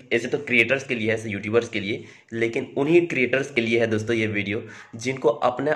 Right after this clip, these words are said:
अर्निंग के बारे में जानकारी नहीं है, जिनका अपना अर्निंग को सही तरीके से चेक करने नहीं आता है। दोस्तों, मैं सबसे पहले आप लोगों से रिक्वेस्ट करूंगा दोस्तों, अगर आपको पहले से ही जानकारी है, तो आप प्लीज किसी प्रकार की आप कमेंट्स मत कीजिएगा, नेगेटिव कमेंट। तो दोस्तों, ये वीडियो सिर्फ उन्हीं लोगों के लिए डेडिकेशन है,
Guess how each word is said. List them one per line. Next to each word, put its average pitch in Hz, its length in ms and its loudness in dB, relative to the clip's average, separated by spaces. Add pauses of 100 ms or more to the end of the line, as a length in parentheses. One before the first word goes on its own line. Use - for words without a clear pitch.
(120)
अर्निंग 113 340 4
के 135 100 2
बारे 107 220 4
में 110 120 2
जानकारी 104 360 2
नहीं 98 220 0
है, 98 120 2
जिनका 110 300 0
अपना - 340 0
अर्निंग 113 440 0
को 131 140 -2
सही 117 280 -2
तरीके 117 300 2
से 123 80 -8
चेक 110 240 -4
करने 104 180 2
नहीं 101 240 -2
आता 90 200 -2
है। 95 100 -14 (360)
दोस्तों, 131 280 -2
मैं 156 160 2
सबसे 147 280 2
पहले 156 200 6
आप 139 220 10
लोगों 135 160 0
से 151 140 2
रिक्वेस्ट 131 320 2
करूंगा 120 200 2
दोस्तों, 110 300 2
अगर 120 260 2
आपको - 400 2
पहले 110 300 4
से 123 120 0
ही 135 60 -2
जानकारी 113 380 4
है, 107 180 2 (300)
तो 151 80 -6
आप - 300 -8
प्लीज 139 280 -2
किसी 135 340 -8
प्रकार 120 360 4
की - 260 -4
आप - 240 -2
कमेंट्स 98 280 -4
मत 101 260 -4
कीजिएगा, 98 420 -2
नेगेटिव 98 380 -6
कमेंट। 113 280 -4 (380)
तो 139 80 -4
दोस्तों, 143 280 0
ये 151 120 0
वीडियो 123 300 0
सिर्फ 156 320 0
उन्हीं 131 240 6
लोगों 127 280 4
के 120 160 0
लिए 107 140 0
डेडिकेशन 104 580 -2
है, 131 200 -6